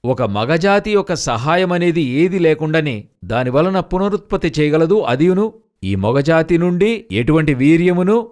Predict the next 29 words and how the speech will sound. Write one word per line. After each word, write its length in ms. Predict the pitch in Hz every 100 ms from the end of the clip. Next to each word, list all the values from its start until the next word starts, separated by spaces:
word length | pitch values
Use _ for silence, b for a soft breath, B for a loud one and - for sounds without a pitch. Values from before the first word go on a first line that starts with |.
| -
లేక 300 | 131 156 165
దానికైనటువంటి 680 | 147 147 147 156 165 170 156
కారణం 460 | 139 151 180 170
ఏది 240 | 135 175 190
లేకుండా, 480 | 165 156 131 123 -
మగ 200 | 90 113
సహాయమే 500 | 143 160 147 180 180
లేకుండా, 480 | 208 180 165 139 117 104
దానికైన 420 | 131 151 185 196
విచారణయే 580 | 143 143 190 202 202 208
లేకుండా, 520 | 180 147 143 123 107 _ -
ప్రత్యేకమైన 600 | 143 156 208 202 190 180
రీతిలో 300 | 165 165 180
తనకు 280 | 202 180 151
అవసరమైతే 560 | 160 175 196 180 160 160
తనకంటూ 480 | - 156 185 185
పిల్లలను 500 | 233 180 185 175 160
కనగలదు. 460 | 196 151 113 92 73 _ _ -
అలాగని 380 | 95 131 165 196 196
చెప్పి 460 | 214 233 139 151 - _ -
ఇప్పుడు 300 | 170 226 226
నిర్ధారణ 560 | 180 131 147 147 135
అయింది. 460 | 151 117 110 85 76 _ _
దీన్ని 300 | 90 123 139
ఎవరు 360 | 113 113 165 214
ప్రూఫ్ 380 | 208 202 170 202
చేసి 200 | 180 196
మనకిచ్చారని 760 | 165 147 147 - 185 175 151
అడిగినట్లయితే 760 | 123 135 170 139 120 104 135